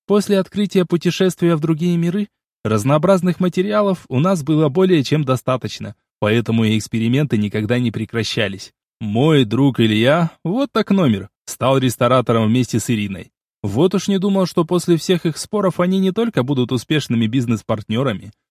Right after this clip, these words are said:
но еще и начнут отношения. Впрочем, это их дело. А вот «Три барана» — интересная сеть ресторанов, я часто там ел. А все потому, что Ира и Илья — это единственные, кто владел необычными рыжими баранами.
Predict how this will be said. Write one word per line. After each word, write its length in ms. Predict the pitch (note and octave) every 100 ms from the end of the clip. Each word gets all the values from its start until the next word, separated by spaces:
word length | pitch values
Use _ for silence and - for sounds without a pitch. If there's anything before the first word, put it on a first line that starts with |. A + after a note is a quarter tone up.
| _ A2
но 160 | A2
еще 360 | D#3+ F3+ - G#3
и 60 |
начнут 380 | G3+ F#3 - G3+
отношения. 680 | F3+ F3 E3+ F#3+ F3+ D3+ C#3+ - _
Впрочем, 440 | - D#3 F#3+ F3 -
это 220 | C3+ C3
их 240 | B2+ A2
дело. 340 | G2+ G#2+ F#2 F#2 _ _ _
А 100 | G#2+
вот 240 | G#2+ B2 G#2+
«Три 160 | B2+
барана» — 460 | A2+ A2 B2+ A#2+ G#2
интересная 600 | G#2+ E3 G#3 G3+ F#3 F3+
сеть 240 | G3 G3
ресторанов, 720 | F#3 F3+ F3+ F#3+ F#3+ F3+ -
я 260 | A#2 A#2 C3
часто 340 | E3+ F3+ -
там 220 | G2 B2+ A#2+
ел. 340 | G#2 G#2 G2 _ _ _
А 140 | G#2
все 200 | G2+ C3+
потому, 440 | A#2 A2+ A#2 A#2+ C#3
что 220 | - G#2+
Ира 260 | A2+ A#2+ A2+
и 240 | - A2
Илья — 380 | G#2+ G#2 A#2+ A2+ _ _ _
это 220 | F3 F#3
единственные, 600 | G3 F#3 A#3 - A3 G3
кто 160 | F3+ F#3
владел 340 | F3+ F3+ G3+
необычными 640 | G#3 F#3+ F3+ A3+ - F#3 F3
рыжими 360 | F3+ G3 F3
баранами. 580 | D#3 C#3 D3 C#3+ B2 A#2+